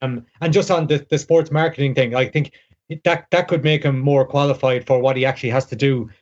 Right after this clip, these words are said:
than any G A administrator that, that's been, been there in the past. I've already heard him spoke quite well on kind of T V rights and stuff like that, which he'd, he'd have a background in, in, in through his, through his role in that university in New Jersey. So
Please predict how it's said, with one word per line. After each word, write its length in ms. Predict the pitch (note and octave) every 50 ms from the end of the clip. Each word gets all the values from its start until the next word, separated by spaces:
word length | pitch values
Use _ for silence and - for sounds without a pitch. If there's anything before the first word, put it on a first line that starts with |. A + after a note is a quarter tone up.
| _ _
than 120 | C#3+ C#3+
any 200 | D3+ D#3 D3+ D3
G 200 | C#3 C#3 C#3+ C#3
A 100 | C#3 C#3
administrator 640 | C#3 C3 C3+ C3+ C3 C3 C3 - D3 C#3+ C3+ B2 B2+
that, 240 | A2 C3 B2 G#2 -
that's 200 | B2 B2 B2 -
been, 300 | _ - C3 C3 C3+ B2 - -
been 360 | C#3 C3+ B2+ - - C#3 C#3
there 120 | C3 B2+
in 60 | B2
the 60 | A#2+ A2+
past. 280 | B2 C#3+ D3 C3+ B2 -
I've 120 | A#2+ A#2
already 400 | B2+ C3+ C#3+ C#3 C#3 B2+ A#2+ - - - _ _ _
heard 160 | - C#3+ C3+
him 80 | C3+ C3
spoke 320 | B2+ - - D3 C#3+ C3+
quite 220 | C3+ - C#3 B2+ A#2
well 200 | C3+ C#3 C#3 C3+
on 140 | B2+ B2 A#2+
kind 180 | C3+ B2+ A#2+
of 60 | A2+
T 160 | A2+ - C#3+ C#3+
V 180 | B2 C3 C3
rights 280 | B2+ B2 A#2+ A#2+ A#2+ -
and 100 | C#3 B2+
stuff 180 | - B2+ B2
like 140 | - A#2 A#2+
that, 160 | A#2+ B2+ A2+
which 160 | G#2 A#2 A2 -
he'd, 240 | B2+ A#2 G2+ - - - _ _
he'd 140 | C#3 C3
have 120 | B2+ C3 A#2
a 60 | A2
background 460 | A2+ C3 C3 - - B2+ A#2+ A#2+ A#2+
in, 160 | A#2+ A#2 A#2
in, 280 | A2 B2 A#2+ A#2 A#2 A2+ A2+
in 220 | C3 C3 A#2 A2+ A2
through 180 | B2+ C3 A#2+
his, 300 | A2 A#2+ A2+ G#2 - - _ - - - _ _ -
through 140 | - C3
his 120 | B2+ A2+ A2+
role 220 | C#3+ C#3 C3+ B2+
in 60 | B2
that 180 | A#2+ B2+ B2 A#2+
university 480 | B2+ B2+ A#2+ A2 B2+ B2 A#2+ - A#2+ A2+
in 80 | A#2
New 100 | A#2 A#2+
Jersey. 300 | A#2 B2+ B2 A#2+ G#2 G2+
So 320 | - - C#3 C3 B2 G#2